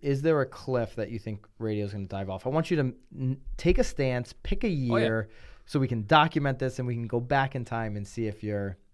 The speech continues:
Speaker 2: I think
Speaker 1: see
Speaker 2: so.
Speaker 1: if
Speaker 2: I
Speaker 1: you're
Speaker 2: think
Speaker 1: on it.
Speaker 2: radio for pure leisure entertainment, right? So we're talking not, not live news, but pure leisure entertainment. So, so maybe I'll lump our show into that 'cause we're not a live necessity per se. But I think live news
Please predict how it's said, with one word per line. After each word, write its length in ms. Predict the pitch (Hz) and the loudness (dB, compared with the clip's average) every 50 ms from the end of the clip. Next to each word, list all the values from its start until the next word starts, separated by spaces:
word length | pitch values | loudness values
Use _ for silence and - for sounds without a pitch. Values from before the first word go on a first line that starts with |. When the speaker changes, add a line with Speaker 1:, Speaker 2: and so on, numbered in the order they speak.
| - - - | -18 -8 -4
Speaker 2:
I 100 | 123 127 | -2 -2
think 220 | 127 - - - | 0 -2 -4 -2
Speaker 1:
see 40 | - - | 0 2
Speaker 2:
so. 60 | 127 | 2
Speaker 1:
if 60 | 120 | 4
Speaker 2:
I 60 | 143 | 4
Speaker 1:
you're 120 | 160 107 104 | 2 2 2
Speaker 2:
think 120 | 98 98 | 0 0
Speaker 1:
on 60 | 98 120 | 0 0
it. 60 | 120 | 0
Speaker 2:
radio 360 | 135 135 135 127 117 113 110 | 0 0 2 0 0 -2 -2
for 140 | 107 - 110 | -6 -8 -12
pure 340 | 101 - - - 127 127 123 | -12 -10 -6 -4 -2 -2 -2
leisure 680 | 120 110 107 107 104 113 131 139 135 139 151 156 156 - | -2 -4 -4 -4 -6 -4 -4 -4 -2 -2 -2 -4 -4 -4
entertainment, 600 | 127 123 117 113 - - 123 107 85 80 78 87 | -6 -6 -6 -8 -8 -6 -6 -6 -6 -8 -10 -12
right? 200 | 98 107 120 - | -12 -12 -10 -8
So 140 | - 113 104 | -8 -6 -6
we're 60 | 101 | -6
talking 360 | - 117 110 101 107 101 98 | -6 -6 -6 -6 -6 -6 -4
not, 260 | 101 113 123 151 - - 180 165 143 139 - - - | -4 -4 -4 -6 -8 -10 -12 -12 -12 -12 -14 -10 -6
not 240 | 175 190 185 - - | -6 -6 -6 -6 -6
live 300 | 151 143 143 151 147 127 | -2 0 2 2 2 2
news, 400 | 131 117 107 113 160 165 - - - - - - - - - - - _ - - - - | 2 0 0 0 -2 -6 -8 -12 -14 -20 -20 -20 -20 -20 -20 -20 -20 _ -20 -20 -12 -12
but 100 | 123 - | -12 -10
pure 280 | - - - 147 156 | -10 -6 -4 -2 -2
leisure 300 | 156 143 147 151 131 135 | -2 -2 -2 0 0 0
entertainment. 320 | 127 123 104 110 95 87 - | 0 -2 -4 -6 -8 -10 -10
So, 280 | 151 156 156 185 196 196 | -12 -10 -6 -4 -4 0
so 200 | 196 226 202 180 175 | 0 0 0 2 0
maybe 160 | 185 175 180 | 2 4 4
I'll 100 | 165 156 | 4 4
lump 140 | 160 143 160 | 4 2 2
our 100 | 143 131 | 0 0
show 200 | - 147 131 117 | 2 0 0 0
into 120 | 104 92 | -2 -2
that 160 | 95 113 123 | -6 -6 -6
'cause 120 | - 131 120 | -6 -6 -6
we're 80 | 135 143 | -4 -4
not 180 | 139 123 110 | -4 -6 -6
a 40 | 113 | -8
live 580 | 104 92 101 98 107 110 101 101 92 95 - - - - - - - - - - | -8 -6 -4 -4 -4 -4 -4 -4 -8 -10 -12 -16 -16 -18 -18 -18 -18 -18 -14 -10
necessity 560 | 123 110 107 - - 127 107 - - 87 90 | -8 -8 -8 -6 -6 -6 -6 -6 -10 -12 -12
per 120 | 95 101 90 | -12 -10 -10
se. 180 | - 101 120 135 - - - - - - - - - | -8 -10 -10 -12 -14 -20 -20 -20 -20 -20 -16 -8 -4
But 80 | 117 | -4
I 40 | 120 | -4
think 140 | 123 156 131 | -2 -4 -6
live 460 | 113 107 110 113 120 147 165 160 135 | -4 -4 -4 -4 -2 -2 -2 -2 -2
news 640 | 139 131 123 120 117 117 113 120 131 - - - | 0 0 0 0 -2 -2 -4 -4 -6 -8 -10 -12